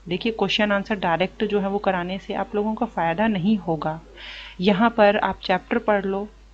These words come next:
उसके बाद आप जो है वो question answer करोगे तो आपको लंबे time तक याद भी रहेगा। कुछ question घुमाकर अगर exam में पूछ लिए जाते हैं तो भी आप उनको solve कर पाओगे। Otherwise, question answer जो हैं उनको आप करके direct चले जाओगे तो आप क्या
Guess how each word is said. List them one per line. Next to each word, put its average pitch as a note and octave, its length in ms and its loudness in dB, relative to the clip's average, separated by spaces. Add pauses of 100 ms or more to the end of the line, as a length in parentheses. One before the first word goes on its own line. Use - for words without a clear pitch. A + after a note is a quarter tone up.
(200)
उसके A3 260 0
बाद G#3 300 4
आप G#3 180 4
जो G#3 120 -4
है G3 100 -2
वो G#3 100 0
question A3 400 0
answer G3+ 260 0
करोगे F#3+ 360 -2
तो G#3 120 -2
आपको G3+ 200 0
लंबे F#3+ 340 0
time G#3 260 0
तक A3 180 -6 (100)
याद E3 260 0
भी A3 120 2
रहेगा। A3 500 2 (340)
कुछ C4+ 180 4
question A#3+ 420 4
घुमाकर G3 540 4
अगर A3 260 4
exam G3+ 320 0
में G#3+ 100 0
पूछ G#3 320 -2
लिए A3+ 180 4
जाते G3+ 260 0
हैं G#3 340 -4
तो A#3+ 100 8
भी D4 140 8
आप B3+ 220 6
उनको A3+ 220 4
solve E3+ 380 -4
कर E3 80 -2
पाओगे। D#3+ 520 -2 (600)
Otherwise, A3+ 560 8 (140)
question C4+ 360 10
answer A#3 340 4
जो A#3 160 2
हैं G#3 380 0 (800)
उनको A3+ 320 6
आप A#3 200 8
करके G#3 300 4
direct F#3+ 340 0
चले F#3+ 240 4
जाओगे G3 380 2
तो - 220 -6
आप F#3 240 0
क्या G#3 260 0